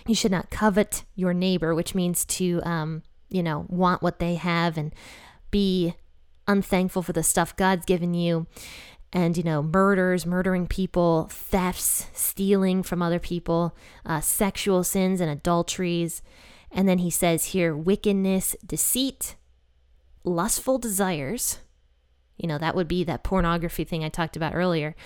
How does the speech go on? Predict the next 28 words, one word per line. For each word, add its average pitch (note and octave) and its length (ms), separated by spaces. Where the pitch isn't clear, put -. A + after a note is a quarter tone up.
you E3+ 100
know, E3 120
'cause D#3 160
that E3 240
is E3 120
a D#3+ 60
heart A3 320
condition F3+ 580
where F3+ 260
you F3 240
lust A3 340
after D#3+ 220
something D#3+ 500
and E3+ 160
then E3 140
you E3+ 80
search - 340
for - 220
it. - 200
And G3+ 180
then A3 380
an F3+ 140
evil A#3 320
eye, D#3+ 380
blasphemy, G3 760
pride, G3+ 580
and F#3+ 440
foolishness. - 1040